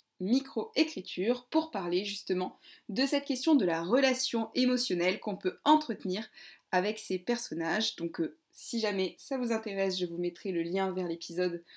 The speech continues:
euh, de podcast pour que vous puissiez aller l'écouter en barre d'infos.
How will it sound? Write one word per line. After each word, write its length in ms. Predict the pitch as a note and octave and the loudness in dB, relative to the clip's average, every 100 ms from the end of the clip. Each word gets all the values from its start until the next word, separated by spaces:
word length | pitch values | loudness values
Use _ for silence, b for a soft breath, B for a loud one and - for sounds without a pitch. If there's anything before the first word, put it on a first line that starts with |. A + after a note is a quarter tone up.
| B B - | B B -8
euh, 80 | E3 | -6
de 120 | E3+ | -4
podcast 640 | E3+ E3+ - F#3+ G3+ - | -6 -6 0 0 0 -2
pour 200 | D#3+ E3+ | -10 -10
que 80 | - | -8
vous 120 | F3 | -6
puissiez 380 | E3 F3 - F3 | -4 0 0 0
aller 160 | F#3+ F3+ | -2 0
l'écouter 540 | F3+ - - F#3 - - | -2 -4 -2 -2 -2 0
en 140 | C#4 | 6
barre 180 | C#4+ A#3+ | 6 6
d'infos. 400 | F#3+ F3+ - E3+ | 2 -2 -4 -6